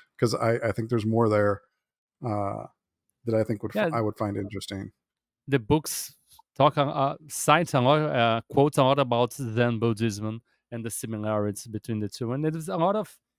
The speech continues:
Speaker 2: you know, faiths and, and, and, and philosophies that have very similar concepts about this, you know,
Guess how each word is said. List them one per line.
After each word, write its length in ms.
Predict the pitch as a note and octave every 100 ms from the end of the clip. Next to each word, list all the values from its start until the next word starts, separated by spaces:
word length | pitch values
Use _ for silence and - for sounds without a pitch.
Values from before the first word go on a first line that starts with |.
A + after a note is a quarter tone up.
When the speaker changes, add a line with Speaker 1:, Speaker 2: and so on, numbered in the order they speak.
| -
Speaker 2:
you 80 | C3+
know, 160 | C3
faiths 520 | A2+ - C3 B2 - B2
and, 180 | A2 C#3
and, 200 | A2+ G#2+
and, 240 | G2+ B2
and 200 | G#2+ B2 _ _
philosophies 640 | - A2+ A#2 A2+ - B2+ A2
that 240 | A#2 G#2+ - _ _ _ _ _ _ _ _ _ _ _ C3+
have 180 | C#3+
very 240 | A#2+ F#3+ F3
similar 380 | - E3+ C3 A2+
concepts 460 | D3+ F3 B2 -
about 240 | A2 G#2+ G#2
this, 260 | A2 G2+
you 80 | G#2+
know, 320 | G#2 G#2 G2+